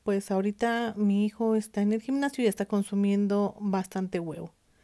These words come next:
Estos son unos hisopos que uno costaba quince pesos de ciento cincuenta piezas y de dos por veinte pesos.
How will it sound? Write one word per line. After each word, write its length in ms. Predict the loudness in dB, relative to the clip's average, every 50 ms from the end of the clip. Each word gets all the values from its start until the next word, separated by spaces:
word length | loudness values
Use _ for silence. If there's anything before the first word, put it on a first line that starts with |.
| _ _ _ _ _ -20 -20 -20 -20 -20 _ _ _ -2
Estos 320 | -2 -2 0 -2 -4 -2
son 160 | 0 0 2
unos 260 | 2 2 0 0 -2
hisopos 460 | -2 0 0 0 0 0 -2 -4 -2 0
que 260 | 2 4 4 4 4 2
uno 340 | 2 2 4 2 2 0
costaba 480 | -2 -6 -8 -6 -2 -2 0 0 0 -2
quince 340 | -2 -2 -2 0 0 0 0
pesos 520 | 2 2 2 2 2 0 -2 -2 -4 -6 -4
de 140 | -2 -2 0
ciento 300 | 0 0 -2 -2 -2 -2
cincuenta 680 | -2 -2 -2 0 0 0 0 0 0 0 0 0 0 -4 -8 _ _ _ -20 -20 -20 -20 -20 -16 _
piezas 680 | 0 4 4 4 4 4 0 -2 -2 -4 -4 -10 -16 -18 _ _ _ _ _ _ _ _ _ _ _ -20 _ _ _ _ _ _ _ _ -4
y 240 | 0 2 2 2 2
de 260 | 2 4 2 2 4
dos 260 | 4 4 4 4 2
por 240 | 2 4 4 4 4
veinte 580 | 2 2 4 4 4 4 2 0 -2 -4 -4 -6 -12 _ 2
pesos. 680 | 2 2 4 2 -2 -8 -12 -16 -18 -20 -20 -20